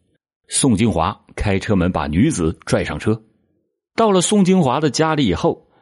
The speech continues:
他逼着严金光把那名女子给掐死。第二天，他们俩把尸体抛弃在河北。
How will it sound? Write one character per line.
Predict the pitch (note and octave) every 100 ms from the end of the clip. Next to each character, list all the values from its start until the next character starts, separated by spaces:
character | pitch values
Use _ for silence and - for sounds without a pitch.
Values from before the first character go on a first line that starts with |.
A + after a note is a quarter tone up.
| _
他 | A#2+
逼 | G#2+ D3+
着 | C3+
严 | G2 F2+ C3+
金 | B2+ C3+
光 | C#3 C#3 - _
把 | G2
那 | F#2+ A2
名 | F#2+ G2
女 | D#2+ A2+
子 | B2+ G2
给 | D#2
掐 | D2 F#2 F2
死。 | - - _ _ _ _ _ _
第 | C3+
二 | D#3+ G#2+
天， | A2+ B2 - _ _
他 | - D#3
们 | D#3
俩 | A#2+
把 | A2+ F#2
尸 | - D3 E3
体 | F2 D#2+ - -
抛 | - A2+
弃 | A#2 A#2+
在 | A2
河 | F#2+ - C3+
北。 | C#3 - -